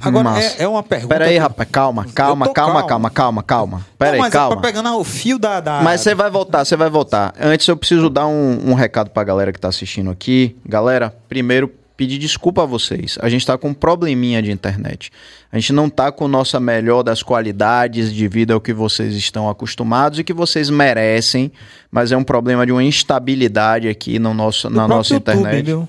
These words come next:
Speaker 1: Né, a gente já mediu aqui, é, provavelmente é o YouTube que tá dando esse probleminha, dá
Speaker 2: É.
Speaker 1: esses bugs de vez em quando.
Speaker 2: E aí, o seguinte, queria também dar um salve que eu ainda não dei pra vocês que estão assistindo aqui.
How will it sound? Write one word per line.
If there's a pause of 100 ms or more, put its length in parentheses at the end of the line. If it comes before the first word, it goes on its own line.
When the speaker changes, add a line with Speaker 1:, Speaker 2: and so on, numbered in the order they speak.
Speaker 1:
Né,
a
gente
já
mediu
aqui,
é,
provavelmente
é
o
YouTube
que
tá
dando
esse
probleminha, (220)
dá
Speaker 2:
É.
Speaker 1:
esses
bugs
de
vez
em
quando.
Speaker 2:
E
aí,
o
seguinte,
queria (100)
também
dar
um
salve
que
eu
ainda
não
dei
pra (120)
vocês
que
estão
assistindo
aqui.